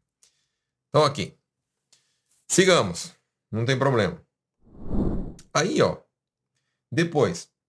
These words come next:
É, quando fala assim, ó. Furi. Próxima palavra. Então, a expressão que eu queria que vocês aprendessem era esse "shiroi me", né? Tem nada a ver que o olho tá branco da pessoa, né?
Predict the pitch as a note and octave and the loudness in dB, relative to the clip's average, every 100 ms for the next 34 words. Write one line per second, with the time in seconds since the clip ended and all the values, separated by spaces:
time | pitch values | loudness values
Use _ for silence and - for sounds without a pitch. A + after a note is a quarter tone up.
0 | _ _ _ _ _ _ _ A2 A2+ G#2+ | _ _ _ _ _ _ _ -4 0 0
1 | G#2 G2 F2+ - _ _ - - - - | 0 0 -2 -6 _ _ -16 -16 -14 -6
2 | A#3+ D4 D4 D4+ - C3 G2+ - - _ | -4 -2 -2 -2 -4 -4 -6 -6 -12 _
3 | _ _ _ _ _ _ _ _ _ _ | _ _ _ _ _ _ _ _ _ _
4 | _ _ _ _ - B2+ G#3 E3+ - _ | _ _ _ _ -4 0 0 -2 -8 _
5 | _ _ _ - A2+ - C3 A2 G#2+ - | _ _ _ -8 -6 -4 0 2 2 0
6 | A#2 A#2+ A#2+ - - A2+ A2+ B2 A#2 C3+ | -2 0 0 -2 -2 -2 0 -2 0 -2
7 | C3 - A2+ - G2+ G2+ F#2 F2+ G#2+ A2+ | -2 0 -2 0 -2 -2 0 0 0 0
8 | G2+ G#2 - - - F#2+ G#2+ A#2 F2+ D#2+ | 0 0 -4 -8 -6 -2 -2 0 -2 -6
9 | - _ _ _ - F2 A2 - _ _ | -10 _ _ _ -10 -8 -8 -12 _ _
10 | _ _ _ _ _ _ - F2+ G2+ A#2 | _ _ _ _ _ _ -8 -4 0 0
11 | A2 A2 B2 G2+ G#2 - G2 E2+ E2+ E2 | 0 -4 -2 0 0 0 0 0 -2 -4
12 | E2+ F2+ F2 D#2+ - F2+ | -6 -6 -10 -12 -14 -14